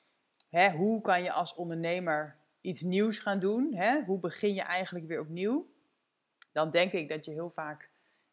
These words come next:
niet opnieuw hoeft te beginnen, maar gewoon kan voortborduren op iets wat je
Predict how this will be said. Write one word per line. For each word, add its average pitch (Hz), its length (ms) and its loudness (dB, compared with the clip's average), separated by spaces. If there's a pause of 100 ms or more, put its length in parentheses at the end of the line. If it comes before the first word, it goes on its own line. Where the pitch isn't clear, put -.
niet 190 200 -2
opnieuw 175 320 -4
hoeft 156 240 -6
te 160 80 -10
beginnen, 165 440 -4
maar 151 140 -2
gewoon 160 220 -6
kan 156 300 -8
voortborduren 175 680 0
op 156 100 -10
iets 160 220 -10
wat 151 220 -10
je 147 140 -10